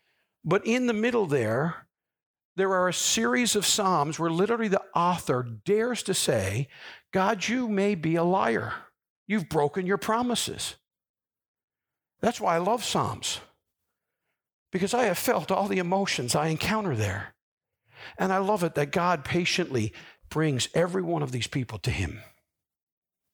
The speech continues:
So, very quickly, four things. Number one, listen honestly. Listen honestly. When you are encountering people that are struggling with their sexual identity,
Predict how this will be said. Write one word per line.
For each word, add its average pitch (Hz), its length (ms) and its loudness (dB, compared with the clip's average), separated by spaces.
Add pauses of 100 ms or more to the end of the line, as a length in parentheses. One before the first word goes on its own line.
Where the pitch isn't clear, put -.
(300)
So, 113 480 0 (540)
very 202 260 2
quickly, 147 420 0
four 160 320 0
things. 110 460 -4 (280)
Number 175 240 0
one, 117 480 0 (540)
listen 165 640 0 (340)
honestly. 113 760 -2 (1300)
Listen 185 460 0
honestly. 131 760 0 (1000)
When 180 160 0
you 254 160 0
are 226 140 4
encountering 175 680 0
people 170 360 0
that 139 100 4
are 139 80 0
struggling 165 540 0
with 143 140 0
their 139 120 -2
sexual - 380 0
identity, 123 720 0